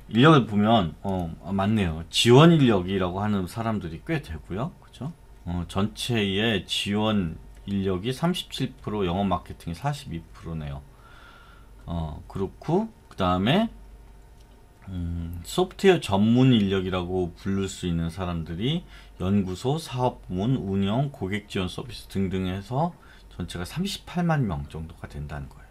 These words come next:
그다음에 패키지 소프트웨어에서 일하는 사람이 십칠만 명, 아이티 서비스에서 십이만 명,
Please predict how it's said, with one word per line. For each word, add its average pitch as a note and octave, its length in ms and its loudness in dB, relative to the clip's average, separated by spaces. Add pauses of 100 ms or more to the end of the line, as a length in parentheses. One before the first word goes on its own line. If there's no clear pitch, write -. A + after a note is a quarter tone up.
(640)
그다음에 F#2+ 260 -4
패키지 F3 400 -2
소프트웨어에서 G#2+ 520 -2
일하는 F2+ 280 0
사람이 F2 260 -4
십칠만 G#2 580 -2
명, F3 280 -2 (380)
아이티 F#2+ 320 -4
서비스에서 G#2+ 720 -4
십이만 G2 540 -2
명, E2+ 280 -2